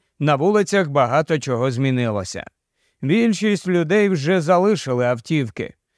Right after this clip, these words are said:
решта переносили в будинки останні речі. Але було іще дещо. Вулиці раптом ожили. І цю магічну зміну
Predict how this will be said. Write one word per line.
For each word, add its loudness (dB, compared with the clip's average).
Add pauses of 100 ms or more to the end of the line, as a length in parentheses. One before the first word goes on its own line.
(160)
решта 0
переносили 2
в 2
будинки 0
останні 0
речі. -2 (580)
Але -2 (680)
було 0
іще -2 (220)
дещо. -4 (1000)
Вулиці -2 (600)
раптом 0 (480)
ожили. -2 (1000)
І 2
цю 0
магічну 0
зміну -2